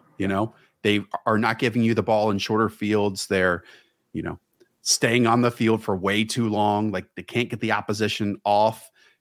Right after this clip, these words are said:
You, you can't give up so many points each week and expect this offense, especially now without David Njoku, who's playing so many snaps and progressing as a player to exactly what we wanted to see. He'll be back, and hopefully he's,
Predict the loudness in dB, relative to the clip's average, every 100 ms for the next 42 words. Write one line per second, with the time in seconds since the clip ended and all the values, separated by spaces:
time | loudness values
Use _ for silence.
0 | _ -10 -10 -16 -10 -6 -2 0 2 0
1 | 2 2 2 2 2 0 2 -2 -2 -2
2 | -2 -4 -4 -2 0 0 0 0 0 -4
3 | -4 -2 0 0 2 2 0 -4 _ _
4 | _ -4 0 -2 0 -2 -2 -6 -2 -2
5 | 0 2 4 4 2 2 2 2 -2 -8
6 | -8 -16 _ -6 0 0 2 0 0 -2
7 | 0 0 0 -6 -4 -4 -4 -6 -4 0
8 | 0 -2 -4 -2 0 0 -6 _ _ _
9 | _ _ _ _ 0 2 2 0 0 0
10 | 0 2 0 0 2 2 2 0 -2